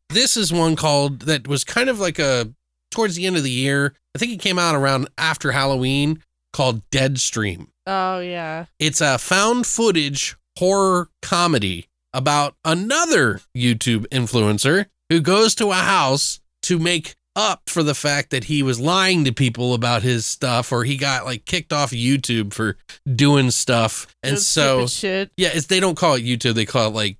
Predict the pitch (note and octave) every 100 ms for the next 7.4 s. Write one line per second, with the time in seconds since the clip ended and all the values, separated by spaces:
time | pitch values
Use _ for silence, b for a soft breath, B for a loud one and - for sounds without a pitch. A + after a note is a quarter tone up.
0 | - - B2+ G#2 A2+ A#2 A#2+ A2 C3 A#2+
1 | B2 B2 A#2+ - F#3+ A3 G3 G3+ G3+ G#3
2 | A3+ A3 G#3 C#3+ A#2 - D3+ C3+ C#3+ C#3
3 | C#3 C#3+ C3+ C#3+ C#3 C3+ C3 _ - D#3
4 | D3 D#3 C#3+ - D#3+ F#3+ F3+ C3+ A#2+ D3
5 | E3 E3+ - C#3 C3 B2+ B2+ B2 A#2 G#2+
6 | A2 C#3+ E3 D#3+ C3 D3 B2+ A#2+ - C#3
7 | A#2+ G#2 - -